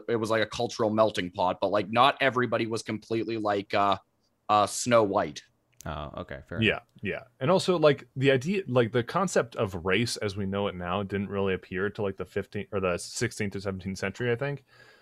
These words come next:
Speaker 3: And, like, like, back in the Roman Empire, for example,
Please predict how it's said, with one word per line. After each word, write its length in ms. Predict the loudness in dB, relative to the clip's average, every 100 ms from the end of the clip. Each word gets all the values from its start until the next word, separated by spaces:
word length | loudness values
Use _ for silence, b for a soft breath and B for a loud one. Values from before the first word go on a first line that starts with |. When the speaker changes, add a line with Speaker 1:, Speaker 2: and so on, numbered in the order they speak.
| b b b _
Speaker 3:
And, 240 | 0 2 4
like, 360 | 2 2 -4 _ _ _ _ _ _ _
like, 180 | 2 4
back 160 | 6 4
in 80 | 4
the 60 |
Roman 240 | 4 4 4
Empire, 400 | 2 2 2 4
for 180 | 2
example, 540 | 2 0 0 0 -2